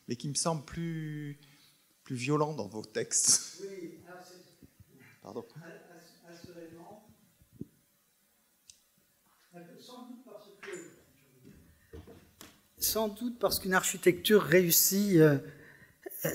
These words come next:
Speaker 2: à, à quelque chose de, de serein dans, dans, dans cette, euh, ou rend un, un peu plus serein dans, dans le cadre de, de, de, de, de, de ce chaos. Alors il est vrai que,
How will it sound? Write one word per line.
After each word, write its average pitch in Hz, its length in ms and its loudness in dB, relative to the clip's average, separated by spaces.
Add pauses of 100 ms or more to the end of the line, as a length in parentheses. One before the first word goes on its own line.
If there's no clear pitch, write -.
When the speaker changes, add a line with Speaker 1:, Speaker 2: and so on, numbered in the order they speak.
(160)
Speaker 2:
à, 175 360 4
à 165 80 8
quelque 165 320 6
chose 180 320 8
de, 151 300 10 (240)
de 143 240 8
serein 190 560 8
dans, 143 480 6 (140)
dans, 151 340 4
dans 147 180 2
cette, - 400 4
euh, 127 420 6 (420)
ou 139 120 8
rend 151 420 8
un, 151 240 4 (360)
un 151 120 6
peu 156 180 2
plus - 180 4
serein 175 500 6 (460)
dans, 147 580 2
dans 151 180 0
le 147 120 4
cadre 151 500 2 (380)
de, 143 160 2
de, 139 160 0
de, 135 220 -2
de, 135 360 -6 (100)
de, 127 240 -8 (200)
de 143 100 -4
ce - 140 -2
chaos. 139 260 2
Alors 156 200 6
il 185 100 6
est 185 40 8
vrai 165 400 4 (480)
que, 156 480 4